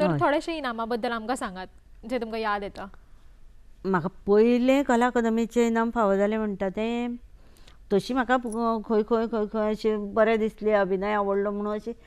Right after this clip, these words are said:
Speaker 2: स्टेजीरूय पळय कोण कोण पयशे दिता,
Speaker 1: हां, हां.
Speaker 2: तशीं म्हाका मेळटालीं. पूण पयलें कला अकादमीचें म्हाका ब गटाचें एक इनाम फावो जालें म्हणटा तें शांतता कोर्ट चालू आहे
Speaker 1: हां.
Speaker 2: ह्या नाटकाक, दुसरें ब गटाचें,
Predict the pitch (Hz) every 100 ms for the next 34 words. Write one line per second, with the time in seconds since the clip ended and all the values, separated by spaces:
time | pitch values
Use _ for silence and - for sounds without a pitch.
0 | - - - 247 208 196 202 240 240 247
1 | 214 214 196 214 202 214 202 202 190 170
2 | 175 - 233 214 214 185 - 233 233 247
3 | 254 226 220 220 233 190 - - - 220
4 | 208 - 247 269 285 320 339 339 254 233
5 | 247 254 247 247 247 226 254 254 220 240
6 | 247 254 233 233 - 220 185 226 262 247
7 | 202 202 214 214 214 214 202 208 214 175
8 | 180 185 202 190 175 180 226 269 311 -
9 | - - - - - - 208 180 160 190
10 | 262 254 226 190 214 208 175 160 143 -
11 | - - - 233 220 202 202 - 202 202
12 | 208 - - 151 - - - 190 190 233
13 | - 220 185 247 240 185 156 147